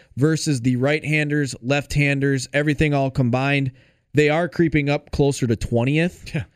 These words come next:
Speaker 1: Which is, but it, like, it's funny, but it's a hell of a far cry from where they were in the bottom few.
Speaker 2: Yeah.
Speaker 1: So you're seeing that it's improving.
Speaker 2: It is.
Speaker 1: Then you, you look at runs per game. Remember, we were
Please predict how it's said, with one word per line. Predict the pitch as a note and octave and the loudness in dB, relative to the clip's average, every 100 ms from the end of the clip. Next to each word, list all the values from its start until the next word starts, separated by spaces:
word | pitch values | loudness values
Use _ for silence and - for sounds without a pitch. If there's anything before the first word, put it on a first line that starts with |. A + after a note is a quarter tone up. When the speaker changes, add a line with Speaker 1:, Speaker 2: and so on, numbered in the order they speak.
| _ _ - | _ _ 0
Speaker 1:
Which | F3+ G3 | 2 2
is, | G#3+ D#3 - _ | 0 -2 -12 _
but | E3+ E3+ D3+ G3+ | -6 0 2 2
it, | G3 - F3 F3+ | 0 -4 -6 0
like, | F#3 D#3+ | 0 0
it's | C#3+ - | -6 -2
funny, | F#3 A3 D#3 D3 D3+ - | 0 2 0 0 -4 -4
but | C3 F3 | 0 0
it's | F#3+ F#3 | 0 0
a | D3 | 0
hell | C#3 F#3 F#3 | 0 0 0
of | |
a | D#3+ | -2
far | C3+ D#3+ D#3 | 0 0 0
cry | - D3+ C#3+ | 0 0 0
from | C3+ C#3+ | 0 0
where | C#3+ C#3+ | 2 2
they | C#3 | 2
were | B2 C3 C3+ B2 A2+ - - E3 | 2 0 0 0 -4 -10 -4 0
in | D3+ | 2
the | B2+ | 2
bottom | C3 B2+ G2 | 0 -2 -2
few. | G#2+ B2+ C#2+ - | 0 0 0 -8
Speaker 2:
Yeah. | C#3 C#3+ C3+ - _ _ | -4 -4 -4 -10 _ _
Speaker 1:
So | - G3 E3+ | 0 0 0
you're | E3+ F#3 F3+ | -2 0 2
seeing | - G3+ G#3 F#3+ E3 D3 - _ | 0 0 2 0 -2 -6 -10 _
that | C3+ D#3+ D#3 | 0 2 0
it's | D3+ D3+ | 0 0
improving. | C3+ C3 D#3 C3 F2 C2+ - - | 2 2 2 0 -4 -12 -16 -8
Speaker 2:
It | C#3+ | -4
is. | B2 G2+ - _ _ - | -4 -6 -12 _ _ -10
Speaker 1:
Then | C#3+ F#3 G#3+ | -2 0 2
you, | G#3 G#3 F#3+ | 2 2 2
you | F#3+ F#3+ | 2 2
look | F3+ G3 | 2 2
at | F#3+ F3 | 0 0
runs | C#3+ D3+ F3+ F3 | 0 2 2 0
per | - D#3+ | 0 2
game. | C#3+ C#3 A2+ | 2 0 2
Remember, | B2+ E3 E3+ E3 | 2 2 2 2
we | D#3 | 2
were | D3+ C#3 | 2 0